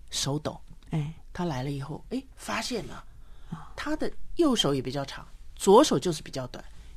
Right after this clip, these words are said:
Speaker 1: 右脚也比较长，左手也，呃，左脚也是比较短。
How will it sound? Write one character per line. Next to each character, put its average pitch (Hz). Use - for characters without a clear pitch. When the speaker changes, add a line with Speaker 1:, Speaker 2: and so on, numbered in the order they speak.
Speaker 1:
右 339
脚 131
也 139
比 131
较 143
长， -
左 170
手 175
也， 127
呃， 156
左 196
脚 123
也 120
是 120
比 -
较 -
短。 -